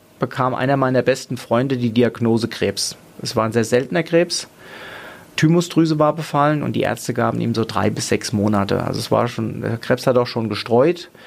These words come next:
Und er war ein Kämpfer, wir waren nicht nur Freunde, sondern auch Trainingskollegen, hatten damals so um die neunzig Kilo Körpergewicht, also da hatte ich zehn Kilo mehr als heute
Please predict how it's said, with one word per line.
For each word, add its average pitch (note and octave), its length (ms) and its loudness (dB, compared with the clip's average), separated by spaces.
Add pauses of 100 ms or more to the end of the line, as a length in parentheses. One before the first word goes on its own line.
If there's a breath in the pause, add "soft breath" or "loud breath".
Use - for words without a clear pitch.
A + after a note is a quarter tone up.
(420 loud breath)
Und A#2+ 760 0 (240)
er A#2 120 4
war A#2+ 80 2
ein B2 100 -2
Kämpfer, E3 520 0
wir C3 160 2
waren B2 180 2
nicht B2 200 -6
nur A2+ 160 2
Freunde, C3 380 0
sondern A#2+ 260 -4
auch A2 120 -2
Trainingskollegen, B2+ 840 2
hatten A#2+ 260 -4
damals A#2+ 400 0
so A2+ 140 0
um C3+ 140 0
die B2+ 100 2
neunzig B2 400 2
Kilo C#3 240 4
Körpergewicht, C#3+ 720 0
also A#2+ 160 0
da A2 140 0
hatte A#2+ 140 -2
ich - 120 -6
zehn C#3+ 300 0
Kilo C3 200 2
mehr A#2+ 220 2
als A#2 180 -4
heute D#3+ 400 2